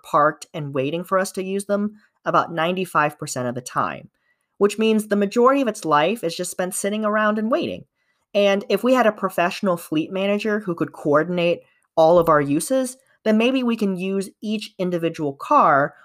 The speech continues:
for a greater percentage of its life. And so this idea comes from the premise that if we can optimize our utilization of cars by pooling our cars together,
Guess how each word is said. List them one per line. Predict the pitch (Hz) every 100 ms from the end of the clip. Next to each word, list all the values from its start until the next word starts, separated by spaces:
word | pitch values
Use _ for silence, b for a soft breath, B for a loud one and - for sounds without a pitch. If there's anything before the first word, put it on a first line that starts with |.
| _
for | 180
a | 165
greater | - 175 180 175
percentage | 165 - 165 156 139
of | 131
its | 123 -
life. | 196 117 - - _ _ _ _ _ _ _ _
And | 185 185
so | - 202 190 185 b b _ -
this | 196 302 -
idea | 220 208 208 202
comes | 185 - 180 180
from | 170 151 147 139 135 _ _ -
the |
premise | 165 - 165 156 156
that | - 151 143 - _ _ _ _
if | 190 180
we | 196
can | 196 170 -
optimize | 175 214 - 240 202 170 151 151 151 147 - _ _ _ _ _ _ _ _
our | 180
utilization | 165 180 160 151 147 139 143
of | 131
cars | - 320 196 135 151
by | 151
pooling | 139 - 277 294 208 151
our | 131
cars | - 135 131
together, | 143 - 269 120 104 139